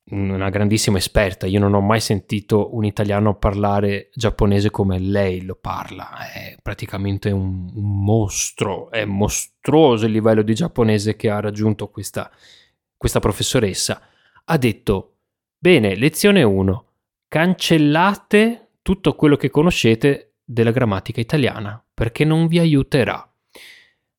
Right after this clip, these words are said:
Infatti a volte è proprio questo che, ehm, dobbiamo fare, cancellare quello che, ehm, conosciamo della grammatica della nostra lingua e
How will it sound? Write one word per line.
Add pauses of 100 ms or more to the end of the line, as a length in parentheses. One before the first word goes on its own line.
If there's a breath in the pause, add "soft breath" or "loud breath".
(160)
Infatti
a
volte
è
proprio
questo
che,
ehm, (800)
dobbiamo
fare,
cancellare
quello
che, (180)
ehm, (100)
conosciamo
della
grammatica (540)
della
nostra
lingua (1120)
e